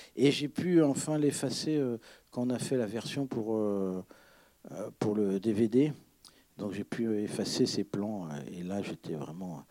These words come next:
beaucoup mieux. Je me sens beaucoup mieux maintenant. Donc peut-être il y a un truc avec, euh, les trucs de tuyaux, je ne sais pas, mais peut-être. Voilà.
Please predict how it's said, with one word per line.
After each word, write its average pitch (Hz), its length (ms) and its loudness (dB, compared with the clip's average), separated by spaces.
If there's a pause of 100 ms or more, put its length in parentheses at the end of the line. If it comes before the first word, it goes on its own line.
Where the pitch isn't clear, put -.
(500)
beaucoup 113 300 0
mieux. 107 220 2
Je - 80 -6
me 107 80 -4
sens 120 180 0
beaucoup 131 240 -4
mieux 107 160 0
maintenant. 92 420 -6 (680)
Donc 117 160 -4
peut-être 202 360 4
il 165 60 -4
y 165 40 0
a 156 140 2
un 139 300 4
truc - 240 -4
avec, 135 220 2
euh, 117 180 8
les 110 140 4
trucs 123 180 -6
de 120 80 0
tuyaux, 104 400 -4 (140)
je 120 60 -6
ne 123 40 -10
sais 117 100 -6
pas, - 140 -6 (300)
mais 90 260 -10
peut-être. - 400 -12 (240)
Voilà. - 160 -18